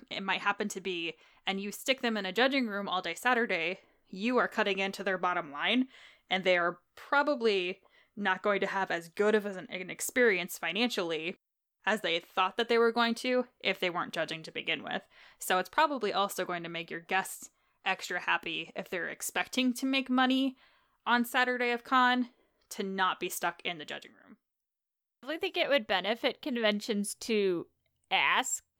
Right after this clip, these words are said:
Speaker 2: some of their cosplay guests, specifically their bigger name ones,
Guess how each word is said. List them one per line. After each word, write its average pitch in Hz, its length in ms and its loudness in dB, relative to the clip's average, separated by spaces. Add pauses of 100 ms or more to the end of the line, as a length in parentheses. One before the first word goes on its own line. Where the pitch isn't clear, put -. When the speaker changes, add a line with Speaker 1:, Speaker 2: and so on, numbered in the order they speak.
(200)
Speaker 2:
some 254 280 -6
of 254 200 -2 (320)
their 262 140 2
cosplay 247 500 0
guests, 254 280 2
specifically 202 760 -2
their 180 460 2 (180)
bigger 180 260 2
name 170 280 -2
ones, 226 480 2